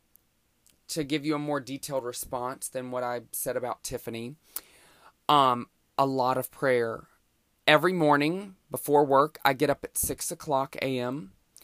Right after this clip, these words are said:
I light my candles and I have a prayer meditation for thirty minutes. And I just sit and pray. I pray to God,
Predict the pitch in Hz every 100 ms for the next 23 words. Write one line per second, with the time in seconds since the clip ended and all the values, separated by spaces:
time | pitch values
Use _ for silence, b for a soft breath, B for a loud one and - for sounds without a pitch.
0 | b b b b b b - 127 127 -
1 | 156 151 - 139 131 139 135 - 127 120
2 | 120 117 120 - 143 127 127 123 113 -
3 | 120 113 120 113 117 - 117 117 120 113
4 | 107 - - - - _ _ _ _ _
5 | _ _ _ _ _ - 131 127 120 123
6 | 123 120 120 - - - _ _ _ _
7 | _ _ _ _ _ _ _ _ _ _
8 | _ _ _ _ _ _ _ _ _ _
9 | _ _ _ _ - 123 120 127 - -
10 | - 156 - - 131 - - 123 123 127
11 | 139 - 117 - 135 127 127 - 127 120
12 | 117 117 - 117 120 117 123 131 170 185